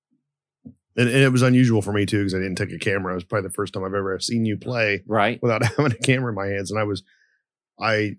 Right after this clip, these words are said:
Speaker 1: I was jonesing quite a bit to take pictures 'cause the lighting was actually better than expected. Uh,
Speaker 2: Sometimes
Speaker 1: and
Speaker 2: it's good just to enjoy the moment
Speaker 1: It, it,
Speaker 2: and
Speaker 1: yeah,
Speaker 2: not have
Speaker 1: yeah.
Speaker 2: to overanalyze it.
Speaker 1: Yeah, it was fun.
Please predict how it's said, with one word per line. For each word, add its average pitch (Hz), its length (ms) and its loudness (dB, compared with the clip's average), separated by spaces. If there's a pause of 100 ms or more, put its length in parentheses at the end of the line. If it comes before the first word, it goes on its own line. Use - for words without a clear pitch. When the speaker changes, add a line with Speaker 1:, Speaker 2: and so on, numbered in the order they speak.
Speaker 1:
I 107 120 0
was 95 220 -4
jonesing 113 640 2 (160)
quite 117 180 0
a 107 60 2
bit 107 200 2
to - 60 -20
take 90 220 -6
pictures 90 360 -6
'cause 92 320 -6 (640)
the 113 80 2
lighting 107 340 2
was 92 100 -2
actually 95 320 -2
better 95 220 0
than 90 140 -4
expected. 107 640 -2 (720)
Uh, 92 480 0 (180)
Speaker 2:
Sometimes 101 240 2
Speaker 1:
and 98 140 2
Speaker 2:
it's - 140 -4
good 151 160 -2
just 139 200 -2
to 139 60 -4
enjoy 120 240 0
the 107 80 -2
moment 107 320 0
Speaker 1:
It, 151 120 4
it, 160 200 2
Speaker 2:
and - 160 -6
Speaker 1:
yeah, 147 120 2
Speaker 2:
not 101 280 0
have 101 180 0
Speaker 1:
yeah. 123 120 0
Speaker 2:
to 98 40 2
overanalyze 92 560 0
it. 90 80 -10 (400)
Speaker 1:
Yeah, 92 220 -2
it 117 60 2
was 120 160 -2
fun. 90 320 -6